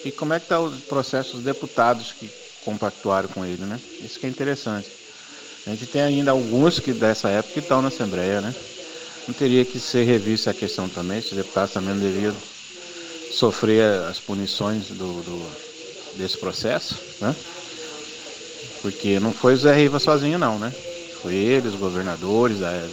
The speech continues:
dessa época e os deputados também, inclusive alguns que ainda estão na Assembleia, né?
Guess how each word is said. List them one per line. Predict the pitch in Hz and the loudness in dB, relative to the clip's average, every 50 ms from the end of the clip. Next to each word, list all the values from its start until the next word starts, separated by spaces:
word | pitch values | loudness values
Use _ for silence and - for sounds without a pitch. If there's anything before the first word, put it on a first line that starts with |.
| 82 82 | -8 -6
dessa | 87 92 - - 98 | -6 -6 -2 -2 -2
época | 87 87 92 110 127 - - 143 | 0 2 2 0 0 0 0 -2
e | 139 | -2
os | 135 131 | 2 4
deputados | 143 147 151 - - 127 127 123 - | 4 4 4 4 4 4 4 4 0
também, | 139 123 113 117 131 143 156 156 | -2 -2 -2 -2 -2 -2 -4 -6
inclusive | 151 - - - 139 123 120 127 135 | -6 -10 -10 -6 -4 -4 -2 0 2
alguns | 151 151 135 127 135 139 135 | 2 2 2 2 -2 -2 -2
que | - 160 | -4 -6
ainda | 147 160 165 | -4 -2 -4
estão | 151 151 - 135 135 | -4 -4 -4 -4 -4
na | 147 147 | -4 -4
Assembleia, | - - 165 143 110 104 101 101 101 | -6 -6 -6 -6 -6 -6 -6 -6 -6
né? | 101 120 | -8 -8